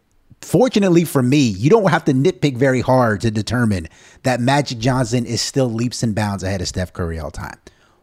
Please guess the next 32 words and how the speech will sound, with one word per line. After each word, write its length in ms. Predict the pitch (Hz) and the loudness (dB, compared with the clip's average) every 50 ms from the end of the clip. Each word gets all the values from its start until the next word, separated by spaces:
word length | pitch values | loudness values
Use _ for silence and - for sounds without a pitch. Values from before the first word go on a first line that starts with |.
| _ _ _ | _ _ _
One 300 | 101 104 120 143 165 175 | -2 2 2 4 4 4
more 200 | 170 160 165 165 | 4 4 4 2
championship, 840 | 151 - 147 123 117 101 - 110 113 104 - - 113 110 107 - - - _ _ _ _ | 2 0 -2 -2 -2 -2 -2 -2 -4 -2 -2 -2 -2 -2 -2 -4 -12 -20 _ _ _ _
two 240 | - - 147 156 160 | -2 2 2 4 4
more 200 | 151 147 147 139 | 4 4 2 2
Finals 440 | - - 127 123 123 123 113 104 120 | 2 0 0 0 2 0 0 0 0
M 100 | 113 101 | 0 0
V 160 | 98 107 95 | -2 -4 -4
P, 380 | - - 104 95 90 87 87 - _ _ _ _ _ | -4 -4 -6 -4 -4 -6 -8 -12 _ _ _ _ _
one 280 | - 90 117 139 156 156 | -4 0 2 4 4 4
more 240 | 147 147 151 143 | 4 4 4 4
regular 320 | 135 131 127 117 127 120 113 | 4 4 2 2 2 0 0
season 320 | - - 117 104 113 107 | 0 0 0 0 0 0
M 100 | 104 104 | -2 -2
V 160 | 95 95 98 | -2 -4 -6
P, 340 | 92 - 101 98 90 87 82 _ _ _ _ _ | -4 -4 -4 -4 -4 -6 -8 _ _ _ _ _
five 460 | - - - - 131 135 139 147 131 131 | -20 -6 0 2 2 4 4 2 2 2
more 240 | 143 139 139 139 | 2 2 4 4
All 200 | 127 127 127 127 | 4 4 4 4
N 100 | 127 123 | 4 2
B 240 | 120 123 120 120 113 | 2 2 2 4 2
A 40 | 110 | 2
first 360 | - - - 110 104 - - | 0 -2 -2 -2 -2 -2 -4
teams, 380 | - 110 101 98 95 85 - - _ _ _ _ | -4 -4 -4 -4 -4 -6 -10 -14 _ _ _ _
three 280 | - - 127 131 135 131 | -4 0 2 4 4 4
more 240 | 127 123 117 113 107 | 4 4 4 4 4
All-Star 540 | 101 98 - - - 101 92 87 80 71 | 4 2 0 0 -2 -2 0 0 -2 -2
appearances. 640 | 87 - - 98 85 80 80 - - 82 - - - _ _ _ _ _ _ _ _ _ _ _ | -6 -6 -6 -6 -6 -6 -8 -10 -12 -14 -14 -14 -18 _ _ _ _ _ _ _ _ _ _ _
So 320 | - - - 151 131 123 147 | -4 2 4 4 4 4 2
the 140 | 117 - 143 | 0 0 0
gap 360 | 113 113 196 226 - - - | 2 2 0 0 0 0 0
between 600 | 208 196 196 - - 180 175 170 165 156 143 120 | -2 -2 0 0 0 2 2 4 4 4 2 0